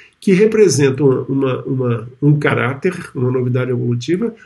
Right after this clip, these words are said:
ou uma sinapomorfia, compartilhada por todos os primatas e que sugerem ancestralidade em comum entre eles. Então eu posso propor um ancestral hipotético em comum entre eles. E a gente vai ver que a riqueza e a, e a,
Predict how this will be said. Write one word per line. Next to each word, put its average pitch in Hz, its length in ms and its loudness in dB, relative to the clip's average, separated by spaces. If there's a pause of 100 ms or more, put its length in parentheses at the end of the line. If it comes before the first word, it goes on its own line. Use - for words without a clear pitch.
(120)
ou 127 140 -2
uma 120 160 0
sinapomorfia, 131 1200 -2 (320)
compartilhada 175 720 0
por 135 180 -10
todos 127 300 -2
os 120 120 -4
primatas 143 600 -2
e 233 80 -4
que 254 140 0
sugerem 185 480 2
ancestralidade 165 840 0
em 143 60 -6
comum 123 340 2
entre 123 220 -2
eles. 113 260 -6
Então 113 240 -8
eu 127 140 -4
posso 127 420 -6
propor 151 540 2
um 131 60 6
ancestral 120 520 -2
hipotético 120 600 -6
em 120 40 -2
comum 120 380 -2
entre 120 200 -8
eles. - 360 -12 (1000)
E 165 60 6
a 165 60 6
gente 185 240 4
vai 190 120 4
ver 180 140 4
que 180 80 -2
a 196 60 6
riqueza 139 600 4
e 127 160 0
a, 127 400 -4
e 123 140 0
a, 123 360 -2